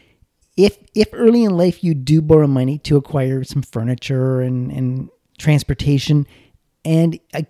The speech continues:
again, you get these positive reinforcements, but it happens early in your life. So you, you keep thinking, so you went from your student loans to comforts of life,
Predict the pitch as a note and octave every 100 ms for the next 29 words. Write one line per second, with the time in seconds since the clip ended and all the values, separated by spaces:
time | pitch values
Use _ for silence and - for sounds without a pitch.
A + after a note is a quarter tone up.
0 | - - C3+ E3+ F3+ D3+ D3+ C#3+ - -
1 | D3+ C#3+ D#3 - E3+ D3+ - D3+ D#3+ -
2 | _ _ _ _ _ E3+ E3+ - F3 E3+
3 | G3+ D3+ - F#3+ F#3+ F3+ E3+ E3 D3+ C#3+
4 | C#3+ C3+ A#2 - _ - D3 C#3+ D3 -
5 | _ _ E3 D3+ D3+ D#3 D3+ - - G3
6 | - - F3 F#3+ - D3 C#3+ C3+ B2+ -
7 | _ _ _ _ _ _ _ _ _ _
8 | _ _ _ E3+ - E3 D#3 E3 D#3 E3
9 | D3 C#3 - D#3+ C#3+ C#3+ E3+ F#3+ A3 -
10 | - - D#3 D3 C#3+ - _ _ _ -
11 | E3+ F3 E3+ D3+ D#3 E3+